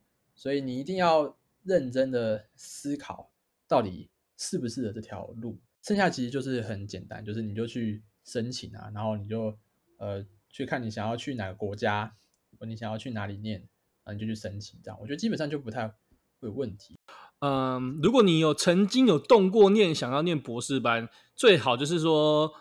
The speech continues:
Speaker 2: 在大学的时候一定要进去实验室，确认自己对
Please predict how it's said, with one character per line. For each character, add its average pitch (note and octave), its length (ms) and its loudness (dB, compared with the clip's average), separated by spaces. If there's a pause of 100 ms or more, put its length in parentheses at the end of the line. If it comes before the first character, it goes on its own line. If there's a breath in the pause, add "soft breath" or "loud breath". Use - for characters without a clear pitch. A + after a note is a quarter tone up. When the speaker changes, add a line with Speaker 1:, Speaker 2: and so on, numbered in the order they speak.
Speaker 2:
在 E3+ 160 2
大 E3+ 240 8
学 C#3 120 2
的 C3 120 4
时 B2+ 80 0
候 C#3+ 120 6
一 D3+ 40 2
定 E3+ 160 0
要 E3 120 4
进 D3+ 240 -2
去 C#3 360 0
实 B2+ 200 -6
验 C3+ 260 0
室， B2+ 280 -4
确 F3 260 4
认 D#3 140 2
自 D#3+ 120 -6
己 B2 180 -4
对 C3 340 2